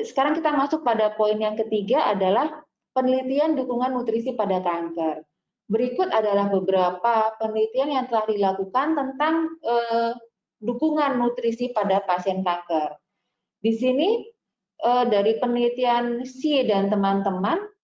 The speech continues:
itu menunjukkan bahwa pasien kanker yang, eh, menerima intervensi nutrisi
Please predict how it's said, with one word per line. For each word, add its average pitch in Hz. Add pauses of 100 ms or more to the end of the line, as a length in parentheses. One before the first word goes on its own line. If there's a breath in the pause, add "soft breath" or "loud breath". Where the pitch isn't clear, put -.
(340)
itu 339
menunjukkan 262
bahwa 190 (1040)
pasien 269
kanker 190 (480)
yang, 269
eh, 233
menerima 240
intervensi 226
nutrisi 226